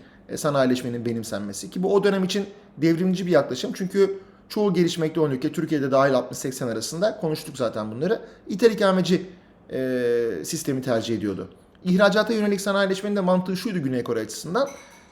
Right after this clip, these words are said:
Güney Kore'nin iç pazarı çok küçüktü. Sadece yirmi beş milyon nüfus var. Bu pazarla ölçek ekonomisi yaratmak mümkün değil.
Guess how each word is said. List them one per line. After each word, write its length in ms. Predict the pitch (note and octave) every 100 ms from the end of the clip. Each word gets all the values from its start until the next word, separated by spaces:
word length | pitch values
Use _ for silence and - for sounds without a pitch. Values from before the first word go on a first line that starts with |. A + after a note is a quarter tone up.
| -
Güney 200 | A3+ G#3+
Kore'nin 280 | G#3 F#3+
iç 180 | G3+ F#3
pazarı 220 | D#3+ F#3
çok 220 | G3 G#3 -
küçüktü. 320 | - - C3+
Sadece 320 | F3 D3+ D3+
yirmi 360 | E3+ E3 D#3+ D#3+
beş 160 | D3+
milyon 260 | D3+ C3+ C#3+
nüfus 280 | D3 D#3+ A#2+
var. 180 | C3+
Bu 80 | G3+
pazarla 560 | F#3+ F3+ F3 F3 F#3 - - -
ölçek 300 | F3 E3+ F#3
ekonomisi 400 | E3+ D#3+ D#3+ E3+
yaratmak 380 | D#3+ D#3+ D#3 D#3+
mümkün 380 | F3 E3+ A#2+
değil. 180 | C3+ A#3